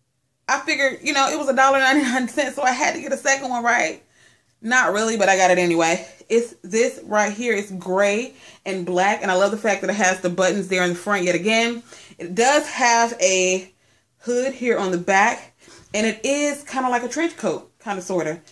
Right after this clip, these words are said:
Going up, up, up, up. <laughs> It's kinda like a trench coat, and that's gonna be super duper cute for the fall and winter. And it does have pockets here, and it has a little button there on the pocket. And these are pretty deep pockets, so that's gonna be really, really cute for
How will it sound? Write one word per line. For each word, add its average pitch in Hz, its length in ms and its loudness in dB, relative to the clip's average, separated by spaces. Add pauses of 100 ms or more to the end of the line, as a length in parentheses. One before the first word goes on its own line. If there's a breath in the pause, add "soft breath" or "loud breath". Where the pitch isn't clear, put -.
(440 soft breath)
Going 220 300 -2
up, 262 220 2
up, 262 200 2
up, 262 220 0
up. 233 260 0 (140)
<laughs> 339 140 2 (360 loud breath)
It's - 200 -2
kinda 311 140 2
like 320 140 0
a 190 60 -2
trench 240 320 -6
coat, 254 300 0
and 208 100 -2
that's 240 160 0
gonna 214 220 -2
be 202 80 -4
super 233 360 -6
duper 202 320 -6
cute 262 380 -6 (240 loud breath)
for 226 300 -2
the 214 80 -4
fall 202 320 4
and 170 120 0
winter. 214 220 -2
And 208 80 2
it 185 60 2
does 214 200 4
have 185 240 0
pockets 202 380 -2
here, 220 300 -4 (240 loud breath)
and 170 100 -6
it - 20 -2
has 202 200 2
a 185 80 -4
little 180 200 2
button 196 460 2
there 190 320 2
on 170 300 0
the 151 80 -4
pocket. 202 640 0 (180 loud breath)
And 202 140 -2
these 311 140 4
are 359 60 -2
pretty 214 220 -4
deep 190 240 -8
pockets, 175 420 -2
so 170 360 -2 (260 loud breath)
that's 202 180 -4
gonna 202 160 -4
be 180 120 2
really, 180 180 0
really 170 200 -2
cute 214 340 -4
for 180 520 0